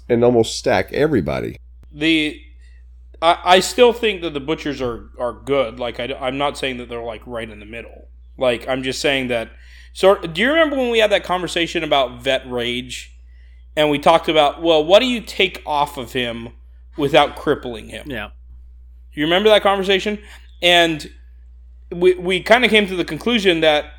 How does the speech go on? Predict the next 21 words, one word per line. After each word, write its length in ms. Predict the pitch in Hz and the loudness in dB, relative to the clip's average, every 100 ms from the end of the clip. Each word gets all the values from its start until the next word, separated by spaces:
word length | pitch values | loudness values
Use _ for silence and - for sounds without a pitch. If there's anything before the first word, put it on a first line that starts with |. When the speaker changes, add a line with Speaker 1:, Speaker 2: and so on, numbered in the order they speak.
| - - - | -20 -20 -6
Speaker 2:
you 120 | 160 | -2
know, 140 | 151 | 0
he 160 | 135 160 | -2 -6
kinda 400 | - 208 254 226 | -4 0 2 0
needs 560 | 165 180 202 175 147 | 0 -2 -2 -4 -8
all 320 | 139 165 170 185 | -4 2 4 4
the 140 | 165 | 0
things 320 | - 170 160 | 0 0 0
that 100 | 147 | -2
he 80 | 139 | 0
has. 540 | 196 202 139 127 123 - | 2 2 2 -4 -10 0
Otherwise, 720 | 180 202 175 156 143 139 - - - - | 2 4 6 6 4 2 -4 -16 -20 -10
he's 260 | - 170 | -4 -4
really 640 | 123 127 139 185 202 185 160 | -6 -10 4 8 8 8 4
going 300 | 143 147 139 | 2 -2 -2
to 60 | 131 | -4
be 100 | 139 | -4
a 60 | |
weak 260 | 135 131 - | -4 -4 0
Speaker 1:
Right. 180 | 156 143 | 2 2
Speaker 2:
captain, 400 | 123 117 113 | 0 -4 -10